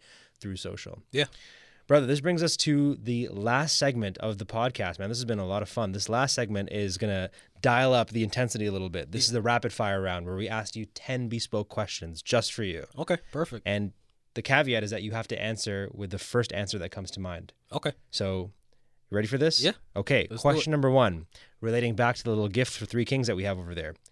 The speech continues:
Speaker 1: Diddy, Jay-Z, Doctor Dre. Who is the more influential hip-hop billionaire?
Speaker 2: Jay-Z.
Speaker 1: Ooh, I was not expecting that. That was the last answer I thought I was gonna get from you. Why, can we go into a little bit why? Why you think Jay-Z?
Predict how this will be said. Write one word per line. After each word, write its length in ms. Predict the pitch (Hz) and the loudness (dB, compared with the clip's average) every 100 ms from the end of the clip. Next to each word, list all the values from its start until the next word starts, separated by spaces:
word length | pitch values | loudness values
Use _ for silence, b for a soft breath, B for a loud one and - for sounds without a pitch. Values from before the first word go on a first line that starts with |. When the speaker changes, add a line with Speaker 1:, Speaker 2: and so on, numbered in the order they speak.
| - | -18
Speaker 1:
Diddy, 500 | 95 131 139 160 160 135 | -4 2 4 4 2 -4
Jay-Z, 560 | 101 113 113 107 113 113 | -2 2 2 2 0 -2
Doctor 360 | 98 92 - 98 | -2 -2 -2 -6
Dre. 300 | 90 82 78 b b b | -6 -6 -8 b b b
Who 220 | - 135 143 | -6 0 2
is 160 | 123 | 0
the 80 | 110 | -2
more 360 | 104 107 117 127 | 0 2 4 4
influential 560 | 110 104 113 104 104 | 2 -2 -2 -2 -4
hip-hop 360 | 87 101 98 80 | -6 -6 -6 -6
billionaire? 460 | 90 87 80 - - _ _ _ - | -6 -6 -8 -12 -18 _ _ _ -8
Speaker 2:
Jay-Z. 380 | 120 113 104 - _ _ _ | -6 -6 -8 -14 _ _ _
Speaker 1:
Ooh, 880 | 101 120 104 98 87 82 73 - 69 - | -8 -6 -4 -4 -6 -8 -12 -14 -14 -12
I 60 | |
was 120 | 90 107 | -8 -6
not 120 | 110 | -6
expecting 480 | - 131 143 123 95 | -4 -4 -2 -4 -4
that. 240 | 80 76 - b b _ | -6 -10 -18 b b _
That 100 | 110 | 0
was 100 | 127 | 2
the 80 | 120 | 0
last 340 | 104 127 131 | 0 0 2
answer 240 | 117 131 113 | 2 2 2
I 60 | |
thought 80 | 101 | 2
I 40 | 107 | 2
was 100 | 113 | 0
gonna 120 | 110 | 2
get 160 | 127 | 2
from 180 | - 92 | 0 -4
you. 140 | 82 - - 101 | -6 -10 -14 -4
Why, 180 | 104 - 120 | -2 -2 -4
can 120 | - 123 | 0 2
we 80 | 117 | 4
go 120 | 127 | 2
into 180 | 127 117 | 2 0
a 40 | |
little 140 | 110 110 | 0 0
bit 140 | 95 | 2
why? 300 | 101 107 175 | 2 2 0
Why 200 | 151 117 | -2 -2
you 60 | 139 | 0
think 160 | 156 | -2
Jay-Z? 320 | 156 175 196 | -6 -8 -10